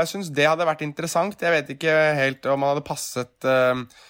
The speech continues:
spanske trenere i Italia. Det har vel ikke en sånn høy suksessrate egentlig, men, eh, spanjoler i Italia generelt, det er vel ikke,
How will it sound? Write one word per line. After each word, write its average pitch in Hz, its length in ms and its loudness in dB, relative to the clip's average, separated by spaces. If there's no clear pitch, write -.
spanske 139 680 -2
trenere 117 400 -2
i 127 80 -4
Italia. 104 560 -2
Det 156 100 0
har 120 140 0
vel 104 140 -6
ikke 156 140 -2
en 151 80 -4
sånn 131 140 -6
høy 104 160 -6
suksessrate 98 960 -4
egentlig, 101 540 -2
men, 165 380 0
eh, 151 340 4
spanjoler 117 640 0
i 113 160 0
Italia 101 380 0
generelt, 107 320 -4
det 104 80 0
er 90 100 -2
vel 92 140 -8
ikke, 117 200 0